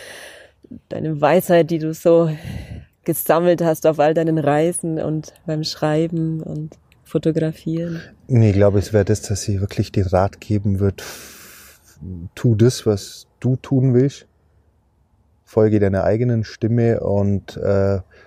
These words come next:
Speaker 2: lass die von außen, ähm, insof-, nur insofern beeinflussen, indem du den Leuten folgst, die dich unterstützen auf deinem Weg und nicht die, die dir Angst machen wollen.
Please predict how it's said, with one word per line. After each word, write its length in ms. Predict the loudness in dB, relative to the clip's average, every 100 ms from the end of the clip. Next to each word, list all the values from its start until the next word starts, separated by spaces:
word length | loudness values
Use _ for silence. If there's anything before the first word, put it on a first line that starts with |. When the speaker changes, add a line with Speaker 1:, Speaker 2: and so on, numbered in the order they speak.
| -4
Speaker 2:
lass 160 | -2 -2
die 100 | -4
von 180 | -2 0
außen, 560 | 2 0 0 -2 -4 -6 _ _ _ _ _ _ _ -16 -4
ähm, 380 | 0 2 0 -2 _ _ _ _
insof-, 540 | 0 2 2 0 -2 -10
nur 360 | -2 2 2
insofern 800 | 4 2 2 0 2 2 2 0
beeinflussen, 680 | 2 2 4 2 -2 -4 -2
indem 320 | -2 -2 0 0
du 80 |
den 240 | 0 2 2
Leuten 400 | 4 2 0 -6
folgst, 540 | -2 0 0 -2 -16 _
die 400 | -4 -2 0 -2 -8 -16 -18 -20 _ _ _ _ _ -8
dich 120 | -2
unterstützen 460 | 0 2 0 2 0
auf 140 | 0
deinem 220 | -2 0
Weg 260 | 0 -2 -6 _
und 120 | -2
nicht 220 | 0 0 -2
die, 80 |
die 80 | 0
dir 160 | 2 2
Angst 240 | 0 -2
machen 240 | -4 -2 -2
wollen. 260 | 0 0